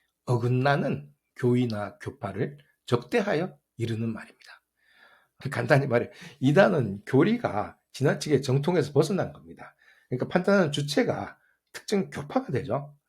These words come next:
특정 교파가 다른 교파를 보고 "니는 이단이야." 그러는 거죠. 파-,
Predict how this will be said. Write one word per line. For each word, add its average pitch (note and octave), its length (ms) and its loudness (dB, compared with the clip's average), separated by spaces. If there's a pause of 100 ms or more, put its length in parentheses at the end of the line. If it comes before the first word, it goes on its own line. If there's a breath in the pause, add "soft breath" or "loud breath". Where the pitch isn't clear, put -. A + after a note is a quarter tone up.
(140)
특정 F3+ 260 -2
교파가 C#3 600 4
다른 B2 240 -2
교파를 C#3+ 440 2
보고 C3 200 2
"니는 C3 340 2
이단이야." C#3+ 540 0 (160)
그러는 E2 260 -20
거죠. - 220 -8
파-, B3 320 8